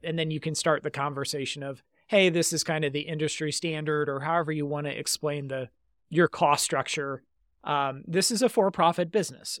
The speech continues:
We've gotta get paid. And y-, you also, I, I think as, as a professional, as an ethical, uh, advisor, whatever you do, be transparent about what things are gonna cost. That's one of the, the things that just drives me crazy in this business is clients are either,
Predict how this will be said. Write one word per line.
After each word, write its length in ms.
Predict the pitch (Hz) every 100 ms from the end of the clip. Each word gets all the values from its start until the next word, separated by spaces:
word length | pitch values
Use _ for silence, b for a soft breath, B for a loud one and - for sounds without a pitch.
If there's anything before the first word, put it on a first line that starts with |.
| _
We've 240 | 147 135
gotta 260 | 147 160 156
get 160 | 156
paid. 300 | - 214 170 151
And 120 | 151
y-, 280 | 147 147 160 _
you 220 | 185 -
also, 420 | 180 196 - 175
I, 160 | 165 160
I 140 | 151
think 380 | 151 180 170 160
as, 320 | 151 143 - - _ _ _ _ _ _ _ _ _ _ _ _ _ _ _ _ _ _ -
as 400 | - 208 196 196
a 80 | 196
professional, 540 | 185 185 180 156 165
as 100 | 165
an 100 | 156
ethical, 640 | 151 151 170 160 160 147 - -
uh, 220 | 165 147
advisor, 840 | 160 147 147 151 156 147 147 143 139
whatever 400 | 151 175 214 233
you 160 | 208 175
do, 180 | 147 143
be 160 | 247
transparent 800 | 285 - 185 151 - 151 160 165
about 240 | 147 143 147
what 180 | 165
things 320 | - 165 170 143
are 60 |
gonna 220 | 143 139
cost. 440 | 123 151 131 127 -
That's 180 | 170 185
one 140 | 208
of 140 | 175
the, 200 | 147 131 127
the 100 | 131
things 260 | 156 151
that 120 | 143
just 360 | 131 143 - -
drives 300 | 147 156 131
me 100 | 151
crazy 380 | - 160 151 151
in 100 | 139
this 140 | 135
business 500 | 131 156 151 143 -
is 140 | 147 -
clients 480 | 160 160 160 156
are 100 | 139
either, 480 | 139 160 147 139 131